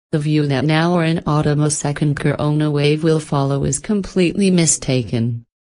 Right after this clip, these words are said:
because what has so far occurred and is still occurring has in no way ended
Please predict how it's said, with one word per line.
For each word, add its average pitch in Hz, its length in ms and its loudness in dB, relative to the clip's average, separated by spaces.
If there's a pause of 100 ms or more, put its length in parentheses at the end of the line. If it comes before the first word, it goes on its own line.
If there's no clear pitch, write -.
(120)
because 180 420 2
what 156 140 2
has 151 220 0
so 151 220 0
far 160 380 -2
occurred 160 340 0
and 151 140 2
is 135 160 -4
still 143 320 0
occurring 139 560 0
has 147 280 0
in 143 160 2
no 151 180 2
way 139 460 0
ended 123 540 -4